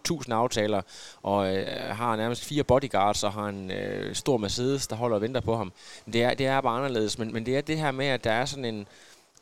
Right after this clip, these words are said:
en skyhed, der måske godt kan mistolkes som arrogance, øh, d-,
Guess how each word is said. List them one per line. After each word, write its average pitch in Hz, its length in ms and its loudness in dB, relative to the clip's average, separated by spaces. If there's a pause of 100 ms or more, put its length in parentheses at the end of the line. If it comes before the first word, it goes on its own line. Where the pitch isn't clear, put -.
(300)
en 117 240 -8
skyhed, 147 460 2
der 117 120 2
måske 110 240 -4
godt 135 200 4
kan 107 500 0
mistolkes 127 500 -2
som 107 240 -2
arrogance, 110 600 0 (920)
øh, 98 400 2 (400)
d-, - 140 -8